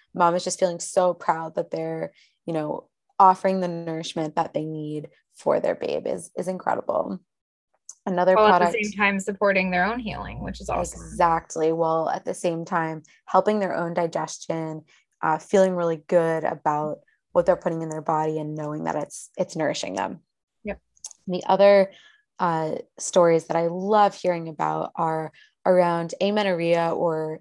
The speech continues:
Speaker 1: and or anovulation. So when women are not getting a period or getting a regular period, or they're not ovulating, and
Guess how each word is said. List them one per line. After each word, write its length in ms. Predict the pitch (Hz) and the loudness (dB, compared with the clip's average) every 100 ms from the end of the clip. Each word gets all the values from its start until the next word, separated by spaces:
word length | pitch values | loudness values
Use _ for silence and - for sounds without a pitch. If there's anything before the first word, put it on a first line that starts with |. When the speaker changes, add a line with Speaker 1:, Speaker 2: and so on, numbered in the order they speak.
| - | -4
Speaker 1:
and 200 | 185 180 | -4 -2
or 220 | 165 160 156 | 0 0 -2
anovulation. 760 | 175 160 156 160 - - - 196 | -4 -4 -2 -2 -4 -4 -10 -10
So 260 | - 170 160 | -4 -2 0
when 100 | 160 | -2
women 240 | 165 160 | -6 -8
are 120 | 156 | -10
not 380 | 160 165 160 156 _ _ _ | -8 -6 -4 -6 _ _ _
getting 240 | - 262 247 | 4 6 4
a 40 | |
period 400 | 240 233 214 208 | 4 4 6 4
or 80 | 170 | 4
getting 300 | 170 160 156 | 0 -4 -4
a 20 | |
regular 400 | 165 214 214 202 | 0 0 2 -2
period, 400 | 196 208 190 185 | -2 2 4 4
or 100 | 170 | 2
they're 140 | 156 151 | -2 -6
not 240 | 151 - | -8 2
ovulating, 540 | - 202 208 202 190 | 4 4 4 2 0
and 180 | 180 156 | -2 -6